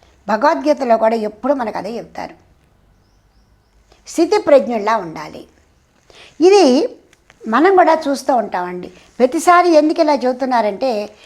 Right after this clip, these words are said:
ఆ యుగం నుంచి ఈ యుగానికి వచ్చిన తర్వాత మనని మనం ఎలా చూసుకోవాలి అనేది తెలియటం కోసమే.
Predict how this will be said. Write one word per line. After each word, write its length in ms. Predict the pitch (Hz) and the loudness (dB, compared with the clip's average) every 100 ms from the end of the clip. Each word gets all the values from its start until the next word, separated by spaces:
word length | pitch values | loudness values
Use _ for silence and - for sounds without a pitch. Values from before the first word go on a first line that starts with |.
| - - | -14 -2
ఆ 120 | 247 | 0
యుగం 340 | 269 240 339 | 2 2 2
నుంచి 220 | 359 302 294 | 2 0 -2
ఈ 160 | 269 | 0
యుగానికి 400 | 226 226 311 269 | 0 0 -2 -2
వచ్చిన 220 | 220 240 | -8 -10
తర్వాత 560 | 233 220 185 240 208 180 - _ - | -8 -6 -6 -6 -6 -8 -14 _ -4
మనని 220 | 240 302 | 0 0
మనం 420 | 277 247 277 294 | 0 -2 -4 -6
ఎలా 320 | 196 214 240 285 240 | -8 -4 -2 -2 -4
చూసుకోవాలి 600 | 185 - 196 180 185 208 | -10 -8 -8 -8 -6 -6
అనేది 280 | 202 208 | -6 -10
తెలియటం 440 | 226 190 226 226 202 | -10 -10 -10 -10 -12
కోసమే. 280 | 180 185 | -12 -14